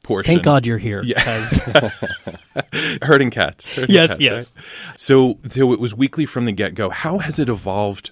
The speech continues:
Speaker 1: over time?
Speaker 2: So I b-, Kurt and I operate off of this philosophy that a project will tell you what it wants to be. So we know we wanna start with, like, we take it all very seriously. We thought long and hard before even naming it the Queercentric.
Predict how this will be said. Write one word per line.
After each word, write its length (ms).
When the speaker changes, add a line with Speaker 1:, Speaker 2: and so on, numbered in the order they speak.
Speaker 1:
over 240
time? 300
Speaker 2:
So 360
I 200
b-, 500
Kurt 220
and 80
I 180
operate 500
off 240
of 120
this 160
philosophy 500
that 140
a 60
project 440
will 100
tell 180
you 120
what 120
it 60
wants 260
to 100
be. 320
So 360
we 360
know 380
we 200
wanna 220
start 360
with, 280
like, 160
we 120
take 220
it 80
all 120
very 200
seriously. 400
We 140
thought 260
long 280
and 100
hard 220
before 260
even 280
naming 420
it 160
the 80
Queercentric. 680